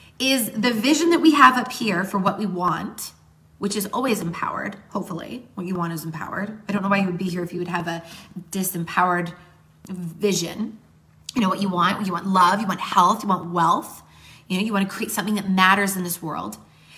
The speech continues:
Today is the only day that is fertile for you to create in. That's it. You, there, there's nothing fertile about the past. That's, like,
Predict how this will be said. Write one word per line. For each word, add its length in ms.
Today 920
is 140
the 260
only 520
day 680
that 180
is 160
fertile 1080
for 140
you 120
to 120
create 440
in. 280
That's 240
it. 160
You, 200
there, 200
there's 280
nothing 460
fertile 420
about 200
the 80
past. 580
That's, 300
like, 140